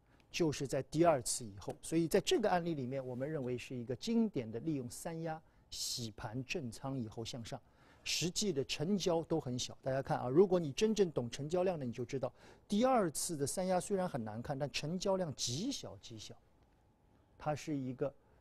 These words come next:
用很小的筹码做出图形来诱骗的一个动作。这个时候要给自己留出余地。什么意思呢？忍一忍，忍一忍，你可以割，你可以再看一天，往往这一两天是非常重要的。第二，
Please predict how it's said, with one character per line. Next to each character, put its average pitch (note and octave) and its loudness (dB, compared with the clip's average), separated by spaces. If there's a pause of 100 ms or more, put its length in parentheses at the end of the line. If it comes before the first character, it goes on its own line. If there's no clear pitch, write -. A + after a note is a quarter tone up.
用 E3+ 4
很 D#3+ 4
小 C3 0
的 B2+ -6
筹 D3+ -4
码 A#2+ -2
做 D3+ -2
出 D#3 -6
图 G#3+ -2
形 B2+ -6
来 A#2+ -2
诱 G#3 2
骗 B2+ -6
的 A2 -8
一 A2 -8
个 A2+ -10
动 A#2+ -8
作。 - -14 (380)
这 A#3+ 6
个 E3+ 6
时 C#3 0
候 C#3 -4 (340)
要 E3 6
给 B2+ -2
自 - -2
己 A2 -6
留 C#3+ 0
出 B2+ -8
余 G2+ -12
地。 C3+ -12 (840)
什 D#3+ -4
么 F#3+ 4
意 G3 4
思 - 0
呢？ D3+ -6 (100)
忍 C#3 2 (100)
一 D#3+ -2
忍， A2 -2 (600)
忍 C3 2
一 C3+ -2
忍， A#2+ -4 (140)
你 C#3+ -2
可 - 2
以 A#3+ 2
割， D#3 -6
你 C3 -8
可 - -14
以 - -10
再 - -4
看 - -8
一 G#2+ -10
天， - -18 (720)
往 D#3+ 0
往 D3 -2
这 D#3 -6
一 F#3 2
两 A#2+ -2
天 B2 -8
是 A2+ -12
非 C#3 -6
常 B2 -8
重 C#3 -6
要 G#2+ -12
的。 - -18
第 F3 6
二， F#3 4